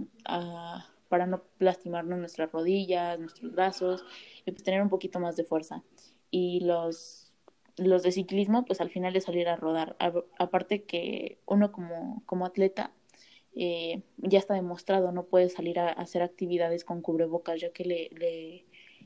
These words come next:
le, le hace daño en su oxigenación y en su desarrollo.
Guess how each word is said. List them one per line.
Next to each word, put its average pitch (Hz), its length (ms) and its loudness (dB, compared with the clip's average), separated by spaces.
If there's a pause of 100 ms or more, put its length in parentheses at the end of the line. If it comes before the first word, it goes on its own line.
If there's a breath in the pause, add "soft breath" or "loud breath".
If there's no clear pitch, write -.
(240 soft breath)
le, 165 680 -2 (1400)
le 214 120 10
hace 226 140 6
daño 214 260 2
en 202 60 -2
su - 80 -4
oxigenación 185 1000 -2
y 180 60 -2
en 180 80 -6
su 180 120 -2
desarrollo. 180 560 0